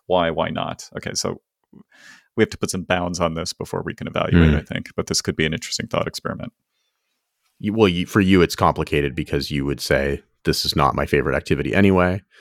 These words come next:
Speaker 1: Mm-hmm.
Speaker 2: So now you're basically condemning me, consigning me, whatever, to,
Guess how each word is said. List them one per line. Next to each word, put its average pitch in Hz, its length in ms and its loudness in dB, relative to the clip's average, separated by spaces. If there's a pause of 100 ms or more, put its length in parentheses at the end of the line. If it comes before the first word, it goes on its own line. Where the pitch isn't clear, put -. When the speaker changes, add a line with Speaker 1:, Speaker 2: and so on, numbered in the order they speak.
(160)
Speaker 1:
Mm-hmm. 85 340 -6
Speaker 2:
So 78 240 2
now 73 240 0
you're 73 160 0
basically 71 720 -2 (340)
condemning 82 580 2
me, 73 260 -2
consigning 78 680 -2
me, 71 160 -4
whatever, 73 320 -4
to, 73 200 -8